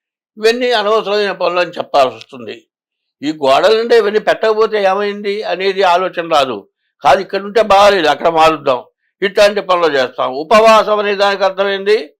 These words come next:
ఈ మార్చడం కోసం మాత్రం ఎంత శక్తి అయినా ధారపోస్తాం, ఎంత కష్టమైనా పడతాం.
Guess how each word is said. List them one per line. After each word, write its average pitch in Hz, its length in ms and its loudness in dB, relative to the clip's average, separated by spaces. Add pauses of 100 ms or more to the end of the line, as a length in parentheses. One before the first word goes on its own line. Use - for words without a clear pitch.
(640)
ఈ 196 120 -4
మార్చడం 240 560 0
కోసం 233 340 0
మాత్రం 226 300 2
ఎంత 214 480 0
శక్తి - 380 -6
అయినా 240 220 6
ధారపోస్తాం, 214 680 2
ఎంత 180 260 -2
కష్టమైనా 208 600 0
పడతాం. 214 560 0